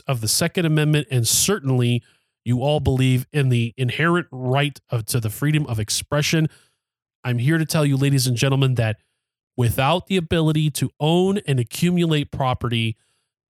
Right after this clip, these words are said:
all of the other rights that we enjoy, they all fall by the wayside. You, you cannot have, you realistically cannot have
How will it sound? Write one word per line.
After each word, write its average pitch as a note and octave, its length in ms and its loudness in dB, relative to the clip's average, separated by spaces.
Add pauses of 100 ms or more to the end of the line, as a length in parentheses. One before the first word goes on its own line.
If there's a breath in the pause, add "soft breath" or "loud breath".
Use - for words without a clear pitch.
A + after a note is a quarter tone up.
(120)
all E3 420 2
of D#3 160 0
the C#3+ 200 -2
other D#3 240 2
rights C#3 380 0
that C#3 100 -2
we B2+ 160 0
enjoy, A#2 640 2 (560)
they B2+ 80 0
all F3+ 180 2
fall F#3 280 0
by G3 120 0
the F3 120 2
wayside. D3+ 500 0 (1040)
You, D3+ 360 2
you C#3 420 4 (140)
cannot F#3+ 640 0
have, A#2 520 0 (880)
you C3+ 140 4
realistically E3+ 800 2
cannot F3 400 0
have C3+ 320 0